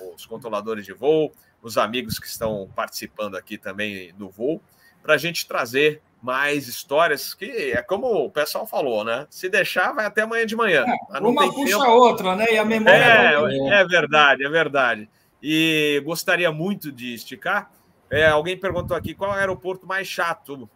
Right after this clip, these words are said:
Speaker 1: assim, de operação. Eu acho assim, eu, né, tem alguns que a pista não é muito confortável, mas eu lembro Ilhéus,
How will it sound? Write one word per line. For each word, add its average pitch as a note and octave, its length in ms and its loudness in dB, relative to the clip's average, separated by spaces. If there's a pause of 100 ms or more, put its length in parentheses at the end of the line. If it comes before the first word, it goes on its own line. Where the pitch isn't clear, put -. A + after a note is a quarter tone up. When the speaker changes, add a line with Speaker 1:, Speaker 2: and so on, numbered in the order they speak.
(260)
Speaker 1:
assim, C#3 380 -8
de C#3 120 -6
operação. D#3+ 720 -4
Eu D#3+ 60 -6
acho F3 220 -10
assim, D3+ 440 -10
eu, B2 200 -8 (420)
né, C3+ 300 -4 (240)
tem E3+ 100 -6
alguns G3 500 -6
que - 100 -10
a D3+ 60 -2
pista F3+ 360 -10 (640)
não F3 160 -10
é F3+ 120 0
muito F3+ 240 -4
confortável, C3 680 -4
mas B2+ 220 -4
eu D3 80 -2
lembro A#2 440 -6
Ilhéus, D3 640 -4